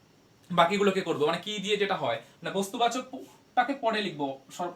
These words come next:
অবজেক্টটাকে আগে, ব্যক্তিবাচক সব, আম, অবজেক্টটাকে আগে লিখে নেব। তো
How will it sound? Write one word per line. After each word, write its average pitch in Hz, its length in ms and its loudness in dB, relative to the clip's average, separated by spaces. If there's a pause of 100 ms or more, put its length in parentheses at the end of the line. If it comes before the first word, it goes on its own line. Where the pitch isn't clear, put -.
অবজেক্টটাকে 156 800 -4 (240)
আগে, 190 240 0
ব্যক্তিবাচক 196 680 -4 (160)
সব, - 260 -10 (160)
আম, 180 220 0
অবজেক্টটাকে 196 540 -6
আগে 170 200 -2
লিখে 143 200 -6
নেব। 117 220 -8 (600)
তো 139 80 -12